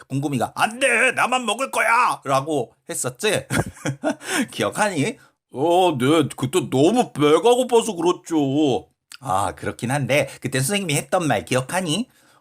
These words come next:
Speaker 2: 어, 무슨 말씀을 하셨더라?
Speaker 1: "아,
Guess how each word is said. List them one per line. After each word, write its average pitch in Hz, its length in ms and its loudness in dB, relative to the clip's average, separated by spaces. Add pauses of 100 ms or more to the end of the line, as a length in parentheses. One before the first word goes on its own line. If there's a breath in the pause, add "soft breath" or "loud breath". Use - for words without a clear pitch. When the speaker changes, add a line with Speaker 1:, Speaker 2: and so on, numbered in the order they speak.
Speaker 2:
어, 247 360 4
무슨 185 280 0
말씀을 214 640 2
하셨더라? 117 1000 0 (380)
Speaker 1:
"아, 98 380 -2